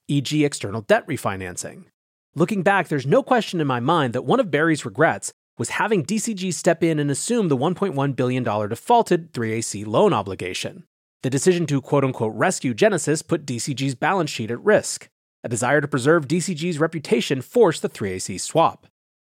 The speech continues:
Had D C G simply let Genesis enter Chapter eleven bankruptcy, their financial health and balance sheet would be strong today. D C G would have been able to cordon off its liabilities. Many untold stories in the D C G Genesis Gemini saga yet to be revealed.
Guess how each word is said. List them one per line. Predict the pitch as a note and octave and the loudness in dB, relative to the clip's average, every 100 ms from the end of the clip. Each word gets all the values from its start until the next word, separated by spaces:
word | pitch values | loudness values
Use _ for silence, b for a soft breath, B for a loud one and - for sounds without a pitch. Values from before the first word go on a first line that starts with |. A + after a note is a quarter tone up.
| - | -6
Had | B2 | -4
D | C3 | -2
C | B2+ C#3+ | -2 -2
G | A#2 D3 | -2 -2
simply | - F#3+ - G#3 | 2 2 2 4
let | G3+ D3 | 4 4
Genesis | E3 F#3 F#3 D3 - | 2 2 0 -4 -4
enter | F#3+ E3+ A#2 | -4 -2 -4
Chapter | - D#3 - | 0 0 0
eleven | D#3+ D#3 D#3 | 2 2 2
bankruptcy, | D3+ F3+ D#3 - G#2+ G#2 - _ | 0 0 0 -4 -4 -6 -8 _
their | - | -8
financial | - A#2+ C#3 D#3 C#3+ | -4 -2 0 0 0
health | - G#3 | 0 0
and | A#2+ | 0
balance | - - F3+ | 0 2 0
sheet | - F#3 | -4 -6
would | D3 | -6
be | F3+ | -6
strong | - G#3 G#3 A3 | -2 2 2 2
today. | A2 F2+ D#2 _ _ _ _ - | -2 -4 -6 _ _ _ _ -8
D | A#2 | -4
C | C#3 | -2
G | A2+ G#3+ F#3+ | -2 0 0
would | C3+ A3 | 4 2
have | |
been | G#3 | 4
able | F#3 F3+ | 2 0
to | F3+ | -4
cordon | - A2 A2 | -4 -4 -2
off | F#2+ - | -4 -6
its | - | -8
liabilities. | E2+ F2 A2+ E3+ A#2 - - - _ _ _ _ | -8 -2 4 6 4 0 -12 -14 _ _ _ _
Many | C3 F#3 | -2 2
untold | A3+ A3+ F#3 G3+ | 2 2 4 2
stories | - A3 G3 A#2+ A2+ | 2 2 4 2 -2
in | A#2 | -4
the | |
D | A2 D3 | -2 -2
C | D#3+ | -4
G | D3+ E3+ | -4 -4
Genesis | C3+ D#3 D3+ E3 C#3 | 0 0 0 -2 -2
Gemini | F3+ E3+ B2 | 0 0 -2
saga | A#2+ C#3 B2 B2+ C3+ | -2 0 0 0 -2
yet | C3 G#2 - | -4 -6 -6
to | - | -8
be | G#2+ F2+ E2 - | -6 -6 -6 -6
revealed. | F#2+ F#2 F#2 D#2+ - - | -6 -2 -2 -2 -6 -16